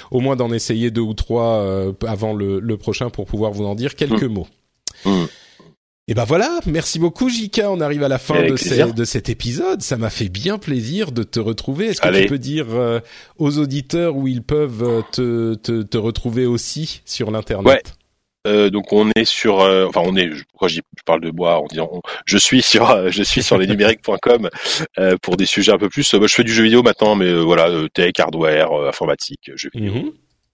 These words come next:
Speaker 2: Euh, lesnumériques point com. Euh, Z U S D, bien sûr. Euh, Z U S D, on a enregistré après, euh, quelques, quelques temps, deux mois de pause. Euh,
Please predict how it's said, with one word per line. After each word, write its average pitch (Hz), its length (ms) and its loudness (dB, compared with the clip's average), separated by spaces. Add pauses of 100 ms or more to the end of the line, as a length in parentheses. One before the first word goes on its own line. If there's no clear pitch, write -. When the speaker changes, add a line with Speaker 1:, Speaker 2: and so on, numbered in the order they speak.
Speaker 2:
Euh, 73 40 0
lesnumériques 78 360 -2
point 73 140 0
com. 139 400 4
Euh, 90 580 2
Z 90 120 0 (120)
U 156 80 8
S 139 120 4
D, 151 120 8
bien 127 140 2
sûr. 127 380 2 (340)
Euh, 92 140 2
Z 92 100 0 (140)
U 117 60 4
S 104 100 2
D, 120 100 4
on 101 160 4
a 143 80 6
enregistré 135 540 2
après, 113 440 4
euh, 90 200 0
quelques, 98 480 0
quelques - 320 -4
temps, 107 240 4
deux 95 100 2
mois 95 140 4
de - 80 -16
pause. 107 260 4
Euh, 80 360 0